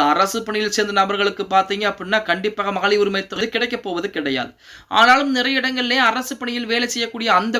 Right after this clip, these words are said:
குடும்பத்திற்கும் உரிமை தொகை கொடுக்கப்பட்டு கொண்டுதான் இருக்கிறது அப்படிங்கிற மாதிரி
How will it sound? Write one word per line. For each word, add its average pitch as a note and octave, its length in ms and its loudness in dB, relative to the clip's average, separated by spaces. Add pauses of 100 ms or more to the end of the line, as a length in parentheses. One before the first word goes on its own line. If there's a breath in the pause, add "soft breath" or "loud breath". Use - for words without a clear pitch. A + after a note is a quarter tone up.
குடும்பத்திற்கும் A3+ 580 -4
உரிமை A3 260 -2
தொகை G#3 180 2 (120)
கொடுக்கப்பட்டு A#3 480 -4
கொண்டுதான் G#3 500 0
இருக்கிறது G#3 420 -2
அப்படிங்கிற F#3 320 -6
மாதிரி G3+ 140 0